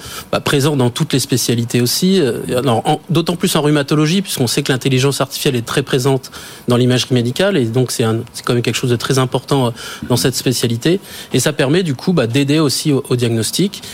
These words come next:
Et puis dans certains cas aussi, l'intelligence artificielle,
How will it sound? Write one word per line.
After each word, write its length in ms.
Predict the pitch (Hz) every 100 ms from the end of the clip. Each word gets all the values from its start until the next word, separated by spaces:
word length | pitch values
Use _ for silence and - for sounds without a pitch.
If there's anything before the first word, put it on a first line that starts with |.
| - -
Et 80 | 120
puis 300 | - 185 180
dans 140 | 131
certains 360 | 131 180 165 135
cas 180 | 180 180
aussi, 260 | - 196
l'intelligence 580 | 165 131 147 147 143 139
artificielle, 680 | 120 - 113 - 180 196